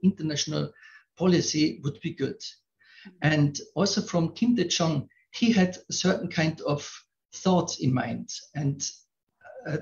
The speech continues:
there is a fable of the Greek poet Aesop. He lived in the sixth century before Christ. And he had a fable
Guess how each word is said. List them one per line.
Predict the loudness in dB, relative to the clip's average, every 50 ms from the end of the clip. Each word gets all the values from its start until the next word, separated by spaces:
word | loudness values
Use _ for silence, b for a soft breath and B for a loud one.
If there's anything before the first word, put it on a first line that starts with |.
| -8 -12 _
there | -2 0 2 2
is | 2 2 2 0
a | -2
fable | -2 0 2 4 4 4 4 2 2 2 2 0 -4
of | -8 -10 -10 -14
the | -16 -18
Greek | -4 0 0 0 0 -2 -8 -12 -8 -4
poet | 0 0 2 2 0 -2 -6 -12 -14 _
Aesop. | -4 -2 -2 -2 -2 -4 -6 -8 -12 _ -20 -20 _ _ _ B B B B B B B B _
He | 2 2 4
lived | 4 4 2 0 -2 -4
in | -2 0
the | 0 0
sixth | 0 0 -2 -4 -4 -8 -10 -12 -16 -14
century | -8 -4 -2 -2 0 -2 -2 -2 -2 -4
before | -4 -6 -12 -10 -4 -4 -4 -2
Christ. | -2 -2 -2 -2 -2 -2 -6 -8 -10 -10 -16 -16 -18 _ _ _ _ b b b b b b b b b _
And | 0 2 4 4 4 2 0 -4 -8 -10 -12 _ _ _ _ _ _ _ _ _ _ -20 _
he | -4 2 4 6
had | 6 6 4 4 0
a |
fable | -4 0 2 4 4 6 6 6 6 6 4 B